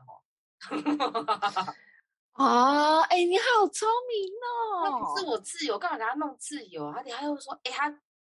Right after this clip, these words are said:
Speaker 1: 真的也会像你的老公一样，就来问我说，哎，你在打我们，又在讲坏话。然后因为我，他，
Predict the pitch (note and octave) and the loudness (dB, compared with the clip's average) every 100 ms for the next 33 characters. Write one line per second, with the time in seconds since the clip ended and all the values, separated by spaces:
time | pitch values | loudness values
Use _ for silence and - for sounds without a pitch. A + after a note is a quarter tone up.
0 | _ C4+ A#3 F#3+ A3 C4+ G#3 D#3+ C3+ A#2+ | _ -14 -10 -8 -6 -6 -8 -10 -14 -16
1 | - C#3 D#3 F3 F3 F3+ E3+ E3 D#3+ D3+ | -12 -12 -12 -16 -16 -16 -16 -16 -16 -16
2 | F3 F3 E3+ D3+ B2 C3+ C3 C#3+ D3 - | -16 -16 -14 -10 -10 -12 -14 -14 -12 -16
3 | - B2+ C#3 - _ _ _ _ _ _ | -16 -16 -14 -16 _ _ _ _ _ _
4 | G#3+ C4+ A3 G3+ F#3+ F3+ | -2 -2 -2 -4 -4 -6